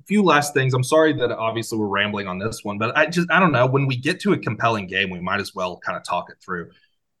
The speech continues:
We mentioned that the P N G offensive line is fantastic. Jackson Christian, who is a sophomore, I think is gonna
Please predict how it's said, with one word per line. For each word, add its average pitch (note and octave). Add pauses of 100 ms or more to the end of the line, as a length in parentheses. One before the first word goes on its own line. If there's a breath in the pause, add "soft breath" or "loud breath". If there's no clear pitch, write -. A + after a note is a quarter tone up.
(180)
We E3+
mentioned G#3+
that G#3+
the D3
P D3+
N D3+
G B2
offensive A2
line F#2
is G2
fantastic. G2
Jackson D#3+
Christian, D3
who C#3
is A#2+
a G2
sophomore, C3+
I A#2+
think C3
is G#2+
gonna G#2